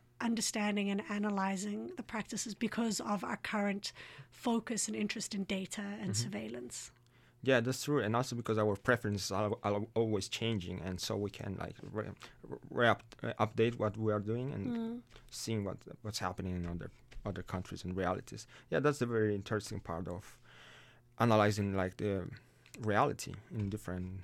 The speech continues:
Speaker 2: perspectives, I think. Yeah, it brings me,
Speaker 1: Yeah.
Speaker 2: it brings you more insights and it
Speaker 1: Yeah.
Speaker 2: keeps you alive at the end. I think this is very philosophical.
Speaker 1: I, I,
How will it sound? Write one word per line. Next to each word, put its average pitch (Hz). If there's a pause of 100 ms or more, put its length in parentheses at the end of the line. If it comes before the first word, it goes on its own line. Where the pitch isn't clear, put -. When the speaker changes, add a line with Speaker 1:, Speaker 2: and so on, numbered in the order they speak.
(140)
Speaker 2:
perspectives, -
I -
think. 101 (240)
Yeah, 95 (420)
it 107
brings 110
me, 104
Speaker 1:
Yeah. 107 (160)
Speaker 2:
it 107
brings 123
you 110
more 110
insights 98
and 90 (520)
it -
Speaker 1:
Yeah. 254
Speaker 2:
keeps 302
you 214
alive 101
at 92
the 92
end. 92
I 123
think 156
this 113
is 101
very 95
philosophical. -
Speaker 1:
I, 233
I, 233